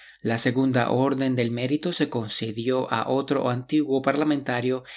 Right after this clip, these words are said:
y presidente de la Unión de Asociaciones Culturales de Maribor, Franci Pivec. Pivec fue premiado por la cooperación cultural con los eslovenos de los países vecinos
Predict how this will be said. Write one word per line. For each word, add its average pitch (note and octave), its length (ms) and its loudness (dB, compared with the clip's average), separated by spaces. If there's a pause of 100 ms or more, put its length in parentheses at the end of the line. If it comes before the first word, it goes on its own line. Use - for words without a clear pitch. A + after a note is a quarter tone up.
(140)
y C#3 80 0
presidente B2 600 4
de A#2 120 -2
la A2+ 160 -2
Unión A2+ 320 -6
de A2 80 -4
Asociaciones A2 640 0
Culturales B2 560 -2
de C3 100 0
Maribor, C3 500 -2 (200)
Franci A#2 500 0
Pivec. B2+ 420 -4 (760)
Pivec C#3+ 420 0 (280)
fue E3+ 200 -2
premiado C3 520 0
por B2+ 140 -2
la A2 180 -6
cooperación A#2 640 -2
cultural A#2+ 580 -4
con C3+ 160 -2
los A#2 180 0
eslovenos A#2+ 520 -4
de A#2+ 80 0
los A2 160 -2
países A#2 480 -2
vecinos B2+ 520 0